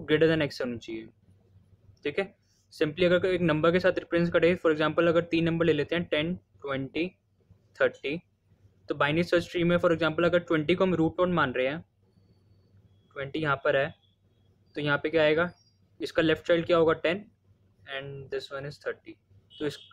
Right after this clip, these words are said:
ये वाली property हमेशा हर node पे satisfy होनी चाहिए, तो हम उसे बाइनरी सर्च ट्री कह सकते हैं। ठीक है, तो अब देखते हैं question में क्या given था।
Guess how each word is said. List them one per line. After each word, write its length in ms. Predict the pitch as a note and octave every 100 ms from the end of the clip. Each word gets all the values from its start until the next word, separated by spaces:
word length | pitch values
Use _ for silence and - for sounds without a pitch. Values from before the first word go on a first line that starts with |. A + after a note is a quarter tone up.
| _ _ _
ये 120 | D#3+ F3
वाली 180 | F#3+
property 440 | G3 F3 E3+ E3 G3+ G3+
हमेशा 320 | D3+ D#3+ F#3+
हर 180 | F3+ F#3
node 260 | F#3+ F3 E3+
पे 120 | G3
satisfy 380 | G3+ E3+ E3+ F3
होनी 180 | D3 B2
चाहिए, 320 | A#2 A#2 A2
तो 160 | - E3+
हम 100 | F3+
उसे 120 | F3+
बाइनरी 260 | E3+ D3+ D#3+
सर्च 200 | D#3+ -
ट्री 100 | E3
कह 120 | C#3
सकते 280 | B2 - A2
हैं। 140 | G#2+
ठीक 180 | D3+ D#3
है, 140 | F#3+ - _ _ _ _ _ _ _ _ -
तो 40 | F3
अब 80 | D#3+
देखते 260 | D#3+ -
हैं 60 | F3
question 260 | E3 - F3+
में 80 |
क्या 120 | F3 F3
given 260 | D#3 C#3
था। 160 | C3+